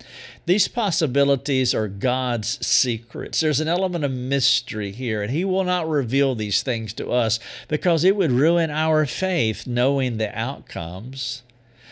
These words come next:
We must become comfortable with a little bit of mystery while guarding our hearts against fixating on how we believe things should be. And then above all of this,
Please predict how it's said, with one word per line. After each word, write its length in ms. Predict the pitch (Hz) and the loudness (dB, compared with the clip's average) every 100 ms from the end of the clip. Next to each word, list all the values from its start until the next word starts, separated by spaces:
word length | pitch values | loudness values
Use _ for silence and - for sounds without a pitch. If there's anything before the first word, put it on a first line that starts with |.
| - - | -18 -2
We 200 | 127 175 | 2 2
must 540 | 175 156 151 147 - | 2 0 0 0 -2
become 400 | 131 139 131 135 | -4 -4 -4 -4
comfortable 800 | 143 - 135 127 - 123 127 131 | -6 -4 -4 -4 -6 0 0 2
with 180 | 123 123 | 0 -2
a 60 | 120 | 0
little 240 | 123 127 | 2 2
bit 160 | 123 127 | 2 2
of 80 | |
mystery 680 | 123 120 - - 127 117 127 | 2 0 0 -2 -2 -2 -2
while 260 | 120 120 123 | -2 -2 0
guarding 420 | 107 117 131 127 | 2 2 2 0
our 140 | 127 | -2
hearts 440 | 120 120 117 117 - | -4 -2 -2 -2 -4
against 400 | 110 120 107 - | -2 -4 -2 -4
fixating 800 | 151 - - 135 117 120 123 117 | -4 -2 0 2 2 2 -2 -2
on 120 | 123 | -4
how 400 | 98 120 120 120 - - - - | -2 -2 -2 -6 -14 -20 -20 -8
we 160 | 110 135 | 0 2
believe 480 | 120 117 113 120 110 | 2 2 2 2 -2
things 460 | - 117 107 104 | -4 -2 -2 -4
should 600 | - - 110 107 98 - | -4 0 0 0 -4 -8
be. 380 | 104 95 92 87 92 _ _ _ _ _ _ _ - - | -4 -4 -6 -10 -14 _ _ _ _ _ _ _ -8 -2
And 100 | 131 | 2
then 140 | 151 | 4
above 400 | 131 131 131 120 | 4 4 4 2
all 480 | - 120 123 135 135 | 0 0 2 2 2
of 160 | 131 | 0
this, 540 | 95 82 80 - - | -2 -2 -2 -2 -4